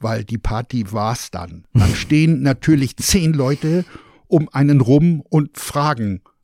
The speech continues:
Speaker 1: alles Mögliche, die gleichen Fragen, wie du sie stellst, noch,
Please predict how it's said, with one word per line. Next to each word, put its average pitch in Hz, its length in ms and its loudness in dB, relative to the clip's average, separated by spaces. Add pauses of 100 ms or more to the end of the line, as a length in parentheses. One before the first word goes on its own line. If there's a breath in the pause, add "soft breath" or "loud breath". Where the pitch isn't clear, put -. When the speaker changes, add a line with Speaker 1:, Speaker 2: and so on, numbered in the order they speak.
(140)
Speaker 1:
alles 143 380 0
Mögliche, 135 380 0
die 143 140 -8
gleichen 147 400 -2
Fragen, 139 440 -4
wie 131 60 -2
du 147 180 -2
sie 147 140 -4
stellst, 143 500 -6
noch, 151 360 0